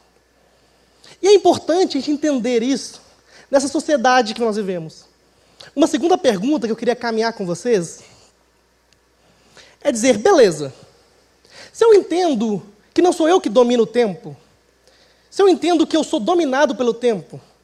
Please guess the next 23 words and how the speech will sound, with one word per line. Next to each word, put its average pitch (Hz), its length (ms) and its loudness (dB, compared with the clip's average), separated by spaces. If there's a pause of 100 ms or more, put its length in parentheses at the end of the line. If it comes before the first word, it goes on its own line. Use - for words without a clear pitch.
(600)
que 311 100 -4
esse 269 120 -6
tempo 302 360 -2
é 302 40 4
essa 294 200 -4
força - 400 -4
opressora, 247 680 -2 (440)
como 453 240 4
é 453 80 2
que 370 80 0
o 294 40 2
tempo 392 260 -2
domina 285 320 0
a 247 40 0
gente? 214 440 -6 (1300)
Como 370 200 4
é 370 80 4
que 370 80 -6
somos 330 240 0
dominados 302 560 0
por 247 140 -2
esse 233 160 -4
tempo? 170 420 -6